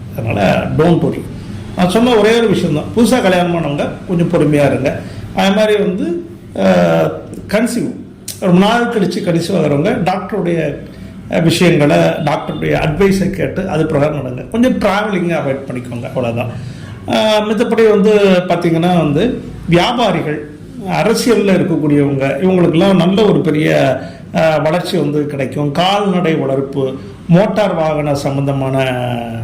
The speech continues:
தொழில்கள், அரசு வேலையில் இருக்கக்கூடியவங்க, ஆஹ், பாதுகாப்புத்துறை, அது மாதிரி கொஞ்சம்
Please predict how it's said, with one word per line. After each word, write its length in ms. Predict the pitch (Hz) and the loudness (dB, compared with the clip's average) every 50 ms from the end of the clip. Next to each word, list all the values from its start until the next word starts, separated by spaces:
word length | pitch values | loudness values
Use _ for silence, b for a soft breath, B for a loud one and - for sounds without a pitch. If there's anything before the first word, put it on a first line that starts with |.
| 113 123 117 - - | -6 -6 -8 -6 0
தொழில்கள், 680 | - 156 151 151 147 135 131 139 139 143 143 143 B B B B B B B - | 2 4 6 6 6 4 4 4 4 4 2 2 B B B B B B B -4
அரசு 460 | 160 170 175 190 214 208 - - 185 170 147 | 0 0 2 2 2 2 2 2 2 2 4
வேலையில் 380 | 156 165 175 180 180 170 165 | 4 2 2 2 0 0 0
இருக்கக்கூடியவங்க, 840 | 160 147 - - 147 143 139 139 139 135 131 131 127 127 127 123 127 127 127 127 123 123 B B B B B B B - | 0 -2 -2 -2 -4 -4 -4 -4 -4 -4 -4 -4 -4 -4 -4 -4 -2 -2 -2 -2 -4 -6 B B B B B B B -2
ஆஹ், 200 | 170 160 156 - - | 0 2 2 0 0
பாதுகாப்புத்துறை, 840 | 180 185 202 208 202 196 185 160 - 156 147 - - 135 139 139 131 131 135 139 139 - - - - - - | 0 0 2 2 2 2 2 0 0 -4 -6 -6 -6 -6 -4 -4 -4 -4 -4 -6 -8 -12 -16 -18 -18 -14 -4
அது 140 | - 196 185 | 0 0 2
மாதிரி 200 | 175 180 180 180 | 2 2 2 2
கொஞ்சம் 260 | 180 175 165 156 - | 0 0 -2 -2 -4